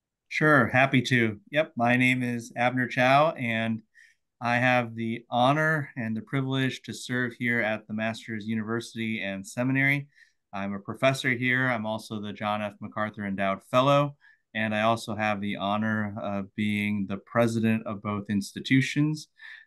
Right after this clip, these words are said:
Uh, and so that's a little bit of my life. I got saved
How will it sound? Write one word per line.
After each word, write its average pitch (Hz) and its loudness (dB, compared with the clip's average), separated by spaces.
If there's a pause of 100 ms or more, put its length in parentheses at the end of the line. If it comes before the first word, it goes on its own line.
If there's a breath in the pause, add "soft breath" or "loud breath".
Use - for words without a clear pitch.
(120)
Uh, 113 -4
and 113 4
so 147 6
that's 165 6
a 185 4
little 175 4
bit 160 4
of 127 2
my 123 4
life. 131 0
I 104 -4
got 101 -6
saved 127 0